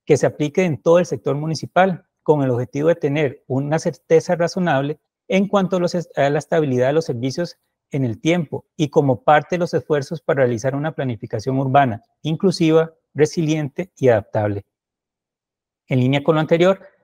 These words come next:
para hacer ciudades inclusivas, uno de los elementos esenciales es considerar, es contar con aceras que sean funcionales, seguras y accesibles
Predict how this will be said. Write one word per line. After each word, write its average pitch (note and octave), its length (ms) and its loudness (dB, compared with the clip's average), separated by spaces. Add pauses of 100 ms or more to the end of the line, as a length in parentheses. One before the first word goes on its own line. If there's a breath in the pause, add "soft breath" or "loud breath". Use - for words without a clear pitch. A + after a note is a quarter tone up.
(160)
para C3 180 4
hacer A#2+ 200 -2
ciudades D3+ 520 2
inclusivas, C3+ 720 -4 (500)
uno F#3 260 4
de G#3 60 0
los G3 140 -2
elementos D3+ 500 -4
esenciales C#3 720 0
es C#3 240 0
considerar, D#3 640 -2 (1080)
es E3+ 320 4
contar C#3+ 380 0
con E3 160 -2
aceras C#3+ 340 -2
que D3+ 100 -4
sean C3 240 -6
funcionales, E3 840 -4
seguras C#3+ 560 0
y - 20 -4
accesibles D3+ 640 -4